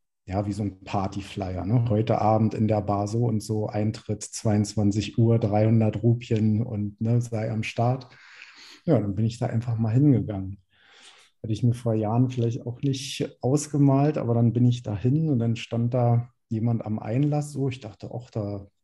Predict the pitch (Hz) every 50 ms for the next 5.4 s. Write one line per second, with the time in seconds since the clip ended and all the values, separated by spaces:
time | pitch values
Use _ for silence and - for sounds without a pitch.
0 | _ _ - - - - 101 101 107 104 - 123 113 107 110 104 98 - 110 104
1 | 98 98 107 123 127 127 123 - - - 123 104 117 120 123 123 127 127 123 113
2 | 104 101 - 110 101 101 101 - 120 - - - 107 101 101 - 104 104 _ -
3 | 104 104 - - 107 95 90 104 104 110 123 131 139 127 120 120 123 139 143 143
4 | - - - - - - - - - - - - - - - - - - - -
5 | _ _ _ - 107 110 113 107